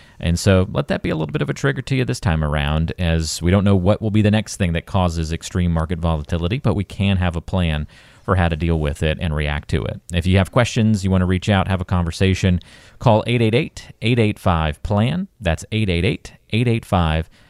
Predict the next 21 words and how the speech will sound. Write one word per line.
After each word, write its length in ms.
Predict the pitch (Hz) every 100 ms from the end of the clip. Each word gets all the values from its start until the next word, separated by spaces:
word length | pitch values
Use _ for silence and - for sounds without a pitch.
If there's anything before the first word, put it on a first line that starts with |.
| _
seven 320 | - - 90
five 360 | 87 90 82 78
twenty-six. 760 | - 80 73 - 80 - - - - _
Set 160 | -
up 80 | 160
a 40 | -
time 200 | 135 110
to 60 |
chat, 320 | - 113 107
get 120 | 113 -
your 60 |
questions 440 | - 104 - 95 -
answered, 600 | 92 87 - 87 87 80
and 80 | 78
maybe 160 | 78
start 300 | - 85 82
the 80 | -
planning 300 | - 87 85
process 520 | 87 76 - - -
if 80 | -
it's 280 | 87 -